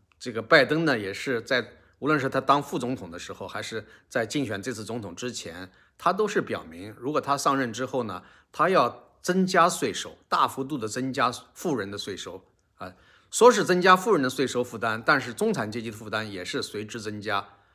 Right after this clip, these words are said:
所以呢，真正的穷人，呃，可能他们得到的这些福利和好处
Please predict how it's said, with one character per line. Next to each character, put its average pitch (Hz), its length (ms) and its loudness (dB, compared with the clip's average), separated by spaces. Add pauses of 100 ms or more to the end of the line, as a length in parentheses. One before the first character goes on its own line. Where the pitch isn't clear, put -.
(200)
所 151 160 2
以 160 80 4
呢， 131 300 2 (420)
真 196 180 4
正 185 220 6
的 127 120 2
穷 160 380 -2
人， 117 400 0 (240)
呃， 113 320 -6 (140)
可 - 180 -6
能 127 220 -2
他 151 140 0
们 143 120 0
得 123 220 -2
到 139 180 4
的 120 100 -2
这 123 160 -6
些 120 240 -4
福 117 240 -10
利 135 120 -2
和 123 120 -4
好 80 240 -8
处 - 280 -10